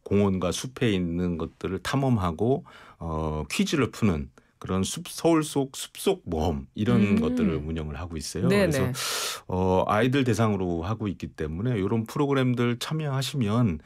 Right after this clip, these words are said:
Speaker 1: 어, 뭐 좋은 시간 가질 수 있지 않을까 이런 생각이 들고요.
Speaker 2: 네.
Speaker 1: 그다음에 서울시에서 고-,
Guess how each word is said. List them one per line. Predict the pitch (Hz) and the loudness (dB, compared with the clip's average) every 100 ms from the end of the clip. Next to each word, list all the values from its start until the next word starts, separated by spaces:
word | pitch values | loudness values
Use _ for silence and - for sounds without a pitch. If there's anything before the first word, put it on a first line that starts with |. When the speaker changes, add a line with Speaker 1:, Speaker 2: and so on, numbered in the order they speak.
| - - - - | -16 -20 -14 -8
Speaker 1:
어, | 92 92 87 85 85 - - - - _ - | -4 -2 -2 -2 -4 -6 -10 -16 -20 _ -16
뭐 | - - | -14 -2
좋은 | 101 110 | 2 4
시간 | 98 - 104 73 76 | 2 0 -2 -4 -8
가질 | 85 90 | -6 -6
수 | 78 - | -8 -12
있지 | - | -6
않을까 | 82 80 - 73 | -6 -6 -6 -6
이런 | 80 85 | -4 -6
생각이 | 87 85 101 | -4 -4 -4
들고요. | - 76 98 131 131 | -4 -2 0 0 2
Speaker 2:
네. | 175 127 - - | 0 -2 -8 -8
Speaker 1:
그다음에 | 117 117 | -2 0
서울시에서 | 120 180 180 180 170 160 165 151 147 139 127 - | 2 4 6 6 4 2 2 2 4 2 0 -4
고-, | - - 117 | -8 -6 -8